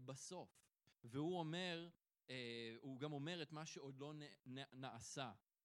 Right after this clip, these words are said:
הוא אומר, "עצתי תקום וכל חפצי אעשה." הוא עושה את מה שהוא תכנן שהוא יעשה, הוא נותן למה שהוא רוצה שיקרה לקרות, וזה לא משנה בכלל אנשים אחרים.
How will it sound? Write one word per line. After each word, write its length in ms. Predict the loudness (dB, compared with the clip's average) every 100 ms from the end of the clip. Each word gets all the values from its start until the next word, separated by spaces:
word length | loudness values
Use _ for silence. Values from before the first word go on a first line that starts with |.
| -18 -4
הוא 100 | 0
אומר, 220 | 2 0
"עצתי 440 | -4 -6 -8 -8
תקום 440 | -8 -8 -4 -4 -4
וכל 340 | -6 -4 -6
חפצי 600 | -6 -12 -16 -14 -10 -8
אעשה." 480 | -8 -10 -10 -10 -12 -14 _
הוא 160 | -4 -4
עושה 360 | -4 -4 -4
את 100 | -4
מה 160 | -4 -6
שהוא 300 | -4 -4 -4 -6
תכנן 540 | -8 -6 -6 -6 -6
שהוא 200 | -4 -4
יעשה, 540 | -2 -4 -6 -8 -10 -10 _ _ _
הוא 120 | -2
נותן 340 | -2 -2 -4
למה 280 | -2 -2 -2
שהוא 200 | -2 -2
רוצה 300 | -4 -6 -6
שיקרה 500 | -6 -6 -8 -4 -4
לקרות, 560 | -2 -4 -6 -8 -8 -14
וזה 200 | -14 -12
לא 100 | -10
משנה 460 | -10 -12 -12 -12 -14 -18 _ -20
בכלל 440 | -10 -4 -4 -6 -12 _ _ _ _ -12
אנשים 320 | -10 -8 -8
אחרים. 460 | -8 -8 -8 -8